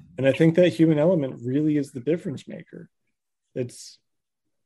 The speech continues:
not, "Oh, these guys are so lucky." It's, "Oh, these guys are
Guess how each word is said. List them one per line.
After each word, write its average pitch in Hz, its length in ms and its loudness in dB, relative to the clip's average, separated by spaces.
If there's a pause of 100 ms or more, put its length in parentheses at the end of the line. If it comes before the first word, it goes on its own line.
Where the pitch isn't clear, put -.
(100)
not, 151 380 -2
"Oh, 139 140 4
these 131 180 0
guys 127 240 0
are 127 80 -8
so 123 140 -8
lucky." 127 340 -2
It's, - 180 -14 (120)
"Oh, 170 100 -6
these 143 120 -4
guys 233 200 0
are 123 140 -4